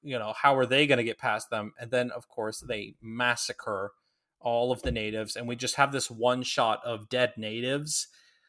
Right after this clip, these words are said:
Um, and I think that, you know, we've, we've gotten a lot better, I'd like to think, over the past fifteen years. Um, but,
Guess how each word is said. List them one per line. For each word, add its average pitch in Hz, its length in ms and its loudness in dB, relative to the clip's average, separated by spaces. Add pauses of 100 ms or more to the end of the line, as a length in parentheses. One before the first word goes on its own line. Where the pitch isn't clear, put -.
(240)
Um, 131 360 2
and 139 100 2
I 143 80 6
think 160 360 4
that, 143 340 6 (100)
you 147 160 -8
know, 127 260 -6 (1500)
we've, 139 300 -2
we've 147 200 2
gotten 160 260 10
a 139 40 6
lot 131 300 4
better, 131 600 4
I'd 135 180 0
like 139 220 2
to 147 80 4
think, 147 360 0
over 127 140 0
the 120 60 4
past 120 320 0
fifteen 127 360 -6
years. 120 500 -2 (600)
Um, 117 520 -2 (440)
but, 135 320 2